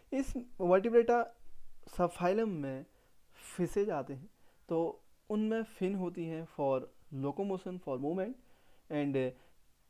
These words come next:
remaining class, class amphibia, class reptilia, class aves, class mammalia, उनमें लिम्स होते हैं और वो लिम्ब क्या होते हैं, पेयर्ड होते हैं।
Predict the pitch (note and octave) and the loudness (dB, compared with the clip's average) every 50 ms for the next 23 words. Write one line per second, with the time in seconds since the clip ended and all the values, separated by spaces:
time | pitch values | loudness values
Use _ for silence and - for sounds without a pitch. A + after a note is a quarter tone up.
0 | _ _ _ _ _ - A#2+ A2 C#3+ F3 G#3+ C4+ D#4 G4 G#4 G#4 F4 A#3+ F3 C#3+ | _ _ _ _ _ -8 -2 2 4 6 8 8 8 6 6 6 8 8 8 8
1 | B2 - - - - - - - - - _ _ - - _ _ _ - - - | 6 4 -2 -8 -12 -12 -16 -20 -20 -20 _ _ -20 -20 _ _ _ -20 -20 -20
2 | - _ _ - D3 C3 B2+ C3 E3 D#3+ F3+ F#3 - G#3+ G#3 G3 G3+ G3+ F#3+ F#3+ | -20 _ _ -2 0 2 2 4 4 2 2 2 0 -2 -2 0 2 4 4 4
3 | G#3 G3+ G#3 - - - _ _ _ _ _ _ _ _ _ _ - C#3+ C3 B2 | 2 -2 -6 -8 -14 -20 _ _ _ _ _ _ _ _ _ _ 0 2 4 4
4 | B2 B2 B2 - - - - - - - _ _ _ _ _ - - _ _ _ | 4 4 0 -4 -12 -20 -20 -20 -20 -20 _ _ _ _ _ -20 -20 _ _ _
5 | _ - - D3 B2 - - F#3+ F#3+ F#3+ F#3+ F#3+ F#3+ F3+ F3+ G3 G3 - - - | _ -8 -6 -6 -4 2 6 6 6 6 6 2 0 0 -2 -6 -8 -10 -6 -4
6 | C#3+ B2 B2 B2 - - D3 D3 D3+ D#3 D#3 D#3 D3+ - - C#3 A#2+ A#2+ A#2+ A#2 | -2 -2 -2 -2 -4 -4 -2 -2 -2 -4 -4 -6 -8 -8 -8 -6 -6 -6 -6 -8
7 | A#2+ A#2 - - C3 D3 E3+ F3+ D#3 B2+ B2+ - - - - - - _ _ - | -10 -10 -8 -4 -2 0 0 0 0 -2 -2 -4 -6 -10 -18 -20 -20 _ _ -20
8 | _ - - - D#3 D3 D3 C#3+ C#3 C#3 C3 B2 C#3+ E3 F#3+ F#3+ - G#3 F#3 F3 | _ -20 -12 -8 -6 -4 -4 -4 -4 -2 -2 0 0 0 0 0 -2 -4 -4 -4
9 | - E3+ E3 D#3+ E3+ D#3+ C3+ B2+ A#2+ A#2+ A#2 C3 D3+ E3+ F3 - D3+ C#3+ C#3 - | -6 -8 -10 -8 -8 -8 -6 -6 -4 -4 -4 -4 -4 -6 -8 -10 -12 -12 -12 -12
10 | C3 C#3 E3 F#3+ G#3 - _ - - - _ - C#3 C3 C#3 D3 D3 C3 B2 A#2 | -12 -12 -14 -16 -18 -20 _ -20 -20 -20 _ -4 -2 0 0 0 -2 -2 -6 -8
11 | A2+ - - A#2 A#2 | -10 -14 -18 -20 -20